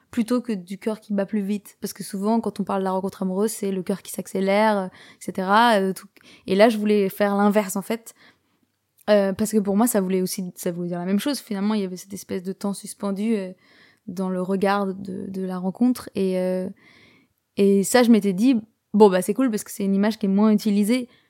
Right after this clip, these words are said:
mais ça a déjà été fait plein de fois, de toute manière aussi. Donc c'est, je pense que c'est, pff,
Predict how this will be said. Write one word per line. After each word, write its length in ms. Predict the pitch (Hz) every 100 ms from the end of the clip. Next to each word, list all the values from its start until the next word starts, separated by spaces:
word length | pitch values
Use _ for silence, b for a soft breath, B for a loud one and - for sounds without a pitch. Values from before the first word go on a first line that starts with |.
| _ 190
mais 180 | 185
ça 140 | 180 165
a 40 | 165
déjà 260 | 175 175
été 200 | 175 180
fait 160 | 170 180
plein 160 | 185
de 40 | 196
fois, 180 | 208 190
de 200 | 180 180
toute 140 | 185
manière 380 | 185 196 190 -
aussi. 380 | 196 - 233 226
Donc 220 | 196 185
c'est, 360 | - 196 190 190 190 b b b b b -
je 80 | -
pense 140 | - 226
que 80 |
c'est, 320 | 214 208 202 _
pff, 300 | - B B